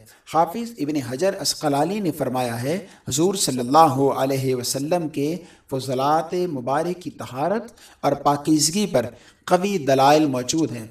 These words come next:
اور ائمہ کرام نے اسے آقا صلی اللہ علیہ وسلم کے خصائص میں شمار کیا ہے۔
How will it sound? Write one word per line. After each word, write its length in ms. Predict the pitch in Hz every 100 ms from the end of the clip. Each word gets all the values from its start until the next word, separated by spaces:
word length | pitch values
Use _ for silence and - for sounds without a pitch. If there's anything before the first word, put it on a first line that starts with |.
| - _
اور 120 | 139
ائمہ 300 | 139 143 151 151 131
کرام 340 | 131 143 170
نے 200 | 151 151 160 - _
اسے 180 | 147 -
آقا 340 | 143 143 - 175
صلی 240 | - 139
اللہ 460 | 123 147 160 151 160
علیہ 280 | 135 143 151
وسلم 560 | 127 - 147 196 190
کے 120 | 185
خصائص 680 | 135 - - 156 156 170 -
میں 100 | 151
شمار 440 | 143 131 127 151 165
کیا 320 | - 131 113
ہے۔ 100 | 110